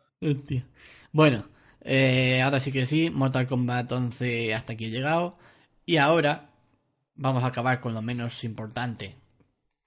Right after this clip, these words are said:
que, como decía al principio, es Days Gone, que es lo menos importante de esta semana, pero es importante, vaya, está, está bien. Vamos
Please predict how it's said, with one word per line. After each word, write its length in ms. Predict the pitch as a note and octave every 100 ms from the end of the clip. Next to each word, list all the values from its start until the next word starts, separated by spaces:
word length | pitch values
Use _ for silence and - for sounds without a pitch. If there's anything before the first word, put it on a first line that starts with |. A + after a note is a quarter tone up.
| _
que, 320 | A2+ G#2 G2+
como 160 | E2+ F2+
decía 160 | F#2+
al 60 | A2
principio, 420 | A2 A#2+ A2+ - -
es 280 | A#2 - -
Days 240 | G#2+ G#2+
Gone, 300 | B2+ D3+ F3 - - - _ _ _
que 500 | - G#2+ G2 G#2 - _ _ _ - _ _ - _ _ - B2+ -
es 160 | D3+
lo 80 | D3+
menos 240 | B2+ C3
importante 420 | C#3 C3+ C3+ C#3+ B2+
de 60 |
esta 160 | A#2 C3
semana, 340 | C#3 C3+ E3
pero 160 | D3 A2+
es 80 | G#2+
importante, 500 | G#2 G#2 G#2 D#3 -
vaya, 220 | D2+ -
está, 380 | - G2 F#2+ F#2+
está 180 | - G#2
bien. 140 | C3+
Vamos 220 | A2+ A2+